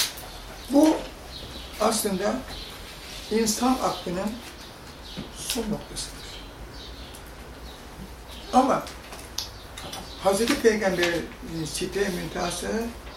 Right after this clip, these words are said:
sonsuzlukta, sonsuzlukta, hak kapısı.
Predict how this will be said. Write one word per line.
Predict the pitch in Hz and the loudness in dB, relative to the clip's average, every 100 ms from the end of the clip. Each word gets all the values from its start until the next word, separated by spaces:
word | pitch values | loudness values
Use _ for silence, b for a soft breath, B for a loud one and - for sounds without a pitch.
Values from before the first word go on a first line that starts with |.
| - - | -8 -8
sonsuzlukta, | - 180 175 - 165 175 - 165 - - - - - - - - - - - | -4 -2 -2 0 0 0 0 0 -2 -6 -12 -12 -12 -10 -10 -2 -2 -4 -10
sonsuzlukta, | - - - - - - - - - - - - - | -8 -6 -6 -8 -6 -6 -6 -10 -12 -12 -10 -10 -4
hak | 180 - | -2 -2
kapısı. | - - | -4 -6